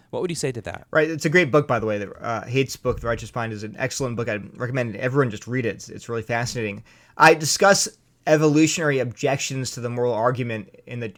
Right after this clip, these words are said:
Speaker 2: in the chapter I wrote, I wrote on this. And, uh, people will use that both ways. They either say, "Well, see, uh, evolution explains why we can get morality without God. It's all just been shaped by evolution."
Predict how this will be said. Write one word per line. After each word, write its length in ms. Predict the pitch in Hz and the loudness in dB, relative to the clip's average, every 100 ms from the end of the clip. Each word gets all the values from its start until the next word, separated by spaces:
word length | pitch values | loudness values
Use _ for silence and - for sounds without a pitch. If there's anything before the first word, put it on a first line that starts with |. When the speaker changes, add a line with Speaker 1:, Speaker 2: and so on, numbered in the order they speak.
| - | -12
Speaker 2:
in 60 | |
the 80 | 127 | -10
chapter 460 | 107 127 117 120 113 | -6 -4 -4 -4 -4
I 100 | 104 | -4
wrote, 240 | 110 110 | -4 -6
I 80 | 113 | -6
wrote 180 | 113 120 | -4 -6
on 80 | 117 | -6
this. 240 | 107 - _ _ _ | -10 -12 _ _ _
And, 320 | 135 135 131 | -2 0 0
uh, 80 | 120 - - _ _ | -2 -4 -18 _ _
people 220 | 175 190 | -4 2
will 100 | 175 | 4
use 200 | 156 175 151 | 4 4 4
that 200 | 147 131 | 4 6
both 200 | 143 135 | 4 6
ways. 280 | 135 113 | 2 2
They 80 | 120 | -2
either 260 | 127 143 147 | -2 0 0
say, 420 | - 131 120 117 | 2 2 2 -2
"Well, 180 | 131 127 | -2 -2
see, 520 | 123 - 160 160 160 - _ - | 0 4 6 8 6 2 _ -8
uh, 140 | 117 - | -4 0
evolution 440 | 143 151 151 139 | 2 4 2 0
explains 400 | 120 - 135 120 | -6 -4 -4 -2
why 500 | 113 120 120 117 110 - | 0 4 4 2 -4 -8
we 140 | 127 | -6
can 140 | 135 127 | -4 2
get 180 | 143 | 2
morality 380 | 131 127 127 127 | 2 0 0 0
without 400 | 110 110 185 185 | 0 6 6 6
God. 420 | 120 101 135 214 214 - | 0 -4 -4 -10 -14 -10
It's 160 | 117 | -8
all 200 | 107 123 | 0 0
just 320 | 123 120 - | 0 -6 -8
been 120 | 127 117 | -14 -6
shaped 240 | 139 123 | -4 -4
by 100 | 117 | -4
evolution." 720 | 107 107 156 180 127 104 | -6 -2 -2 0 -2 -6